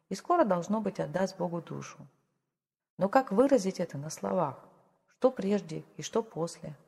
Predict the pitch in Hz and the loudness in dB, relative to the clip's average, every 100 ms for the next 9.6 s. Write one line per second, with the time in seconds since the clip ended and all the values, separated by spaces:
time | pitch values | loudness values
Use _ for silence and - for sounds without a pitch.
0 | _ _ _ _ _ _ _ _ _ _ | _ _ _ _ _ _ _ _ _ _
1 | _ 160 151 175 - 311 262 185 185 160 | _ -4 0 0 2 4 4 4 0 2
2 | 226 320 220 - 175 170 165 160 151 147 | 0 2 0 0 0 0 0 -4 -4 -4
3 | 151 - 160 - - - _ _ _ _ | -4 -6 -10 -10 -12 -16 _ _ _ _
4 | _ - 240 214 175 208 175 170 180 165 | _ 4 4 2 -2 0 0 0 -4 -4
5 | 151 - 180 - 202 220 190 147 131 131 | -6 -8 -8 -4 -2 -2 -4 -6 -8 -12
6 | _ _ _ - 196 269 349 254 269 269 | _ _ _ 0 4 4 4 2 0 -2
7 | - - 254 262 240 - - - - - | -10 -4 0 0 -2 0 -2 -2 -12 -8
8 | 123 127 _ _ _ _ _ _ 151 - | -8 -10 _ _ _ _ _ _ -8 0
9 | 202 233 190 139 139 143 | 2 2 2 -2 -8 -10